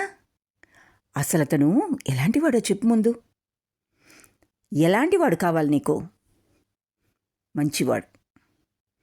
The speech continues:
అంటే? అంటే ఏమిటి? అతను సిగరెట్లు అవి తాగుతాడా? సిగరెట్లు అవి తాగేవాళ్ళు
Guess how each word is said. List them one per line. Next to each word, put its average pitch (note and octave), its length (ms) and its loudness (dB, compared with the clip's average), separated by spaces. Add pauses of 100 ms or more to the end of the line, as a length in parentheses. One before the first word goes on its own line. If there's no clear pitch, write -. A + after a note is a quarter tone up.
(280)
అంటే? D#3+ 320 -2 (1200)
అంటే F3 280 2 (140)
ఏమిటి? C4+ 280 2 (1040)
అతను E3+ 380 0
సిగరెట్లు F#3+ 640 2 (200)
అవి E3+ 220 2
తాగుతాడా? C#3+ 540 -2 (1800)
సిగరెట్లు G#3+ 760 0 (240)
అవి G3+ 480 2
తాగేవాళ్ళు E3+ 640 2